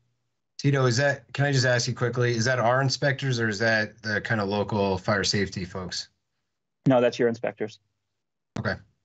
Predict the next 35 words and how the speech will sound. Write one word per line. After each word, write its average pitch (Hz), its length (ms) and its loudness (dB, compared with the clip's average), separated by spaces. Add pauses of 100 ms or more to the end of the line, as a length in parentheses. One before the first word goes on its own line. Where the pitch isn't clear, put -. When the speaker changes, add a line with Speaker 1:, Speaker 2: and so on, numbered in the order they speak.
(760)
Speaker 2:
So 135 140 2
basically, 127 420 2
uh, 117 120 2
we're 123 180 2
com-, 127 260 2 (420)
we're, 143 220 4
we're 147 160 4
completely 156 460 4
ready. 135 420 4
Um, 123 220 4
the 117 80 4
only 135 180 4
thing 139 160 0
we 131 80 6
don't 123 240 2
have 123 220 0
done 123 320 4
is 113 400 2
the 113 100 0
finishing 123 520 0
paint 123 320 0
job 131 440 4
and 113 220 2
the 113 140 -2
actual 113 400 0
stone 117 460 0
countertop, 127 680 -2
which - 240 -4
we're 117 80 2
putting 113 280 -2
onto 110 360 2
our, 107 360 4
our 110 120 0
counter 117 420 -2
wall. 135 300 2